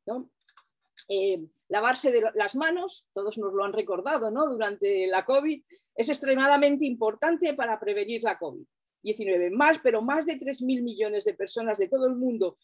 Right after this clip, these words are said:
y dos de cada cinco centros de atención sanitaria carecen de acceso adecuado a instalaciones para lavarse las manos. Estamos hablando de unas figuras muy importantes. Estamos diciendo a todo el mundo que se lave las manos, que tengan cuidado, pero que sabemos que hay mucha gente que realmente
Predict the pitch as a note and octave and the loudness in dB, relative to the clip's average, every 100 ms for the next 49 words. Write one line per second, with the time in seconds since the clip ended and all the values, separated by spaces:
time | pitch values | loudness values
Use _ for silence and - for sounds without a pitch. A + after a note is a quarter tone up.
0 | _ A3+ C4 D#4 C4 A#3 G#3+ F#3+ - D#4 | _ 0 4 4 6 2 2 -2 -2 -2
1 | D#4 C#4 C4+ A#3 A3+ G3+ F#3+ F#3 F#3+ - | 0 0 0 -2 -2 -6 -4 -4 -8 -6
2 | C4 C4 A3 G3+ B3+ C4 C4+ C4 G3+ G#3+ | -6 -4 -8 -8 -6 -4 -2 -2 -2 -2
3 | C4 D4 C4 A3 - - B3+ B3+ A3 G3+ | -2 -4 -4 -4 -6 -4 -4 -2 -2 0
4 | A#3 A#3+ B3+ B3 _ - G3 - F#3 F#3 | 0 0 0 -2 _ 0 0 2 0 0
5 | A3 A3 G#3+ E3+ F3+ E3+ F3 E3+ E3 C#3+ | 0 0 -2 -4 -2 -2 -2 -4 -8 -12
6 | - C#3+ C3+ _ _ _ - G#3 A3 G#3+ | -12 -16 -16 _ _ _ -14 -10 -4 -2
7 | A3+ G#3+ G3+ G3+ F#3+ F#3+ F#3 G3 F3+ D#3+ | -2 -4 -6 -8 -6 -6 -6 -6 -8 -10
8 | - - C3+ - _ _ _ _ _ - | -16 -20 -20 -20 _ _ _ _ _ -8
9 | G3 A3 B3 A#3+ A#3 G#3+ A3 A3+ G#3+ F#3+ | -4 -2 0 2 4 2 2 -2 -2 -2
10 | G3 A3+ A#3+ A3+ G#3+ G#3+ A3 - G#3+ A3 | 0 0 -2 -4 -6 -6 -6 -4 -2 -2
11 | A3 G#3 G3+ G3+ G3+ G3+ E3+ F3 E3+ F3+ | -2 -2 0 0 2 -2 -2 -6 -4 -4
12 | E3+ E3+ F3+ F#3 G3+ - F3+ F3+ F3 - | -2 -2 -4 -4 -8 -4 -4 -4 -10 -10
13 | F3 F#3 F3 F3 E3+ E3 E3 F3+ | -8 -6 -6 -4 -6 -8 -8 -8